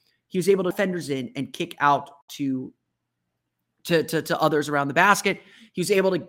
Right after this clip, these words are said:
he, he, he's able really well to get to his comfortable spots on the floor where he's able to hit his shot. And again, he's not a three-point shooter. It's still, so he took only zero point nine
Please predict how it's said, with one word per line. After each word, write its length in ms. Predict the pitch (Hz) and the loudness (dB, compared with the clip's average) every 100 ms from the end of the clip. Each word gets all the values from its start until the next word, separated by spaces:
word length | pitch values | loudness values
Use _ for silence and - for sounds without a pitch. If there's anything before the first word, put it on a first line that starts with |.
| - | -6
he, 240 | 190 185 | -2 -2
he, 200 | 190 190 | 0 -2
he's 200 | 180 180 | -2 -2
able 220 | 214 214 | 2 2
really 280 | 170 180 196 | 2 0 0
well 200 | 180 175 | 0 0
to 120 | 170 | -2
get 220 | 135 165 175 | -6 -6 -6
to 80 | |
his 140 | 170 - | -8 -8
comfortable 420 | - 170 - 170 | -6 -6 -6 -10
spots 360 | - 160 156 170 | 0 4 4 2
on 100 | 151 | -6
the 80 | |
floor 240 | - 160 170 | -6 -4 -4
where 120 | 156 | -4
he's 160 | 143 123 | -6 -8
able 160 | 110 | -12
to 80 | 113 | -14
hit 240 | - 190 | -8 -6
his 160 | 208 226 | -2 -2
shot. 340 | - 214 220 - | 0 2 2 -2
And 120 | 147 | -10
again, 200 | 147 135 | -8 -10
he's 160 | 139 | -4
not 180 | 190 214 | 2 2
a 40 | 196 | 2
three-point 440 | 190 180 180 170 | -4 -6 -6 -6
shooter. 400 | - 170 170 - _ _ _ - | -4 -4 -4 -8 _ _ _ -8
It's 140 | - | -4
still, 160 | - 214 | 2 0
so 140 | - | 0
he 160 | 170 175 | -4 -4
took 220 | 208 196 | -4 -6
only 180 | 180 160 | -4 -4
zero 220 | 156 185 | -2 -2
point 240 | 185 190 | -2 -4
nine 340 | 156 160 160 | 0 0 0